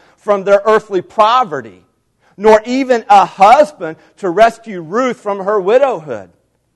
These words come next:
Rather, what they both needed most in life was a heavenly redeemer to rescue them from their sin. And so what the world needs most, God provides.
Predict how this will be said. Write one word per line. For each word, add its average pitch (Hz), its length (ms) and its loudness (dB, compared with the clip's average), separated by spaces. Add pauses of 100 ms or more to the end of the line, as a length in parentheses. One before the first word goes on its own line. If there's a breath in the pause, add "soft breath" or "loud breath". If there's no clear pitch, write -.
(220)
Rather, 233 340 2
what 208 460 2 (140)
they 226 260 -2
both 247 540 0
needed 170 520 -10
most 165 400 -4
in 165 100 -14
life 160 460 -6 (180 soft breath)
was 226 320 -2
a 240 160 -4
heavenly 220 760 0
redeemer 139 760 -10 (200 soft breath)
to 185 180 -10
rescue 190 560 -6
them 170 180 -14
from 190 260 -10
their 196 120 -10
sin. 247 560 -10 (460)
And 175 120 -14
so 202 200 0
what - 640 -2
the 180 120 -6
world 214 600 2
needs 196 680 -10
most, 175 720 -4 (540)
God 139 440 -4 (260)
provides. 110 840 -12